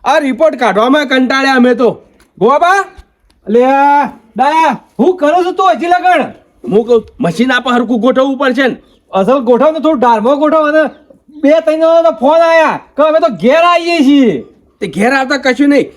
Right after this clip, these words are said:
Speaker 1: આપણે એવાને સેમ્પલ લઈને આવતા તો આપણે સેમ્પલનું એવાને
Speaker 2: પણ
Speaker 1: કરી આલીએ
Speaker 2: ત્યાં
Speaker 1: છીએ.
Speaker 2: જેટલી લાઈન છે ને ઘેર પર આપણે બધી વસ્તી ઘેર વળે છે તો પછી શું કરશું કયો?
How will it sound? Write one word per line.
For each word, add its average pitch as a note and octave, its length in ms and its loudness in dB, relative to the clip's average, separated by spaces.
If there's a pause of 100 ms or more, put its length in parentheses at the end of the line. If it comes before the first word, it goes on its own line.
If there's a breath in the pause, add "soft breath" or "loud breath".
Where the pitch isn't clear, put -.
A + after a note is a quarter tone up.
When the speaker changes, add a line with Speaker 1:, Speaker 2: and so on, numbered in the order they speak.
(140 loud breath)
Speaker 1:
આપણે G#3+ 280 -2
એવાને C4+ 200 2
સેમ્પલ C4+ 360 -2
લઈને C#4 220 0
આવતા C#4 180 -2
તો C4+ 340 -2
આપણે B3+ 160 -2
સેમ્પલનું C#4 440 -2
એવાને C#4 200 0
Speaker 2:
પણ C#4+ 100 0
Speaker 1:
કરી D#4+ 120 -2
આલીએ D4 140 2
Speaker 2:
ત્યાં D#4+ 240 0
Speaker 1:
છીએ. D4+ 140 0
Speaker 2:
જેટલી E4 220 -6
લાઈન D#4 380 0
છે E4 60 2
ને E4 220 0
ઘેર C4+ 220 0
પર E4 100 0
આપણે E4 200 2
બધી D4 240 -2
વસ્તી C#4 380 -2
ઘેર B3+ 200 2
વળે E4 300 2
છે E4 140 -2
તો E4+ 60 0
પછી E4 260 0
શું C#4+ 340 -4
કરશું C4+ 260 0
કયો? B3+ 220 0